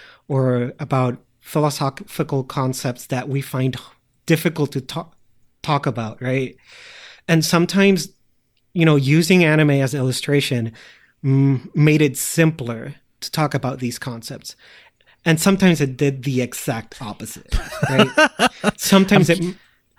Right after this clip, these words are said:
Speaker 2: I'm curious about those, the, what examples you have of that. <laughs>
Speaker 1: Of, of the exact opposite?
Speaker 2: Yeah,
Speaker 1: I,
Speaker 2: yeah,
Speaker 1: I,
Speaker 2: yeah.
Speaker 1: I feel sometimes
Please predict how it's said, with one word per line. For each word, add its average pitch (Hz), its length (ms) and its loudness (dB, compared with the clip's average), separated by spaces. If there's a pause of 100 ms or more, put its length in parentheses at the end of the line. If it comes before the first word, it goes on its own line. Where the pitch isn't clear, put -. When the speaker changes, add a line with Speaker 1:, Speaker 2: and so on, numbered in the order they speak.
(180)
Speaker 2:
I'm 151 100 -2
curious 151 380 2
about 120 180 -4
those, 107 400 -6
the, - 220 -12
what 120 400 -6
examples 117 420 -4
you 104 60 -4
have 104 120 -4
of 104 120 -6
that. 101 240 -8 (340)
<laughs> - 40 -10 (340)
Speaker 1:
Of, 156 180 0 (220)
of 165 160 0
the 151 100 2
exact 160 460 -4
opposite? 160 600 -6 (240)
Speaker 2:
Yeah, 135 320 -2 (180)
Speaker 1:
I, 175 140 0
Speaker 2:
yeah, 170 140 -6
Speaker 1:
I, 196 80 -6
Speaker 2:
yeah. 175 80 2
Speaker 1:
I 175 40 4
feel 208 260 4
sometimes 180 800 2